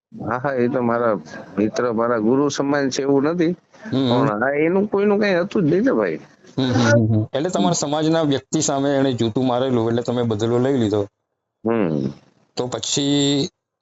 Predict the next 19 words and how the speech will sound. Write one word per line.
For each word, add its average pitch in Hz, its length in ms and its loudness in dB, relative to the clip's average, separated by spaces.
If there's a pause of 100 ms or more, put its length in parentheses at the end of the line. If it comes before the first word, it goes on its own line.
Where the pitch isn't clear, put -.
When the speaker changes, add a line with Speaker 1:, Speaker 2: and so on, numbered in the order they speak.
Speaker 2:
તમારા 120 360 -2
સમાજ 131 480 -2 (400)
પર 131 120 -4
જ્યારે 123 480 0
એ 127 180 -2
માણસે 127 440 -2
જૂતું 110 400 0
માર્યું 139 360 0
ત્યારે 127 300 0
એની 123 120 2
સામે 139 240 -4
પોલીસ 143 340 -2
કેસ 147 220 -4
થયો 139 140 -4
હતો 131 80 -2
અને 143 160 0
જેલમાં 175 380 0
ગયો 127 160 0
હતો. 107 200 -2